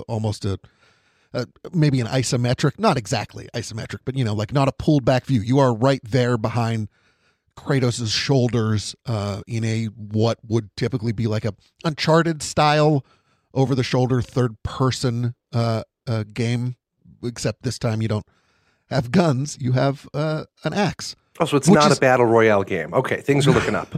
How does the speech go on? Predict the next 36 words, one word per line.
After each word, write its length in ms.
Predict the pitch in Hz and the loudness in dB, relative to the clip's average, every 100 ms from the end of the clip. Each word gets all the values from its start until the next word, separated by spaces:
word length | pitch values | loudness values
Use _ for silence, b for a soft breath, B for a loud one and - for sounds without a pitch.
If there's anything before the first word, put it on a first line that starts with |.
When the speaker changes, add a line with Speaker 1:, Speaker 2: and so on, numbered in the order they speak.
| - | -12
Speaker 1:
<laughs> 100 | - | -8
Uh-huh. 420 | - 151 143 143 - b b b - | -2 2 2 0 -4 b b b -2
Yeah. 200 | 135 104 b - | -2 -2 b -6
Um, 440 | 127 131 135 127 - _ _ - | 0 4 2 0 -8 _ _ -10
and, 340 | 147 156 156 165 | -4 -2 -2 2
uh, 400 | 160 160 165 156 - | 2 4 2 0 -2
you 100 | 208 | -2
know, 140 | 165 - | -2 -4
you, 140 | 156 - 139 | -8 -6 -2
you 200 | 139 - 135 | 0 0 -2
basically, 500 | 175 196 240 175 156 | 0 0 -2 0 2
your 220 | 147 151 | 2 2
axe 420 | 135 160 - - - | 2 0 -2 -10 -4
is 280 | 135 127 123 | -2 0 -2
a 60 | |
li-, 140 | 120 123 | -2 -2
if 100 | 123 | -2
you've 120 | 160 | -4
ever 180 | 240 277 | -4 -4
seen 280 | - 226 196 | -4 -2 0
the 40 | |
Marvel 480 | 156 143 135 123 113 | 2 2 2 2 0
movies, 680 | 113 98 107 104 226 - - _ _ _ _ _ 127 | 0 -2 -4 -6 -6 -8 -14 _ _ _ _ _ -2
um, 460 | 120 113 113 113 143 | 0 2 0 -2 0
and 280 | 135 135 | 0 2
you're 180 | 123 131 | 2 0
familiar 380 | - 131 139 131 | 0 0 0 2
with 120 | 127 | 0
a 60 | 131 | 0
character 340 | 143 131 143 | -2 -2 0
named 200 | 123 117 | -2 -2
Thor 580 | - 196 175 143 113 131 - _ _ _ | -2 0 4 4 4 0 -4 _ _ _
who 100 | 139 | 0
has 200 | 143 139 | 2 0
a 60 | 123 | 0
hammer, 460 | 165 175 123 113 | 2 2 2 0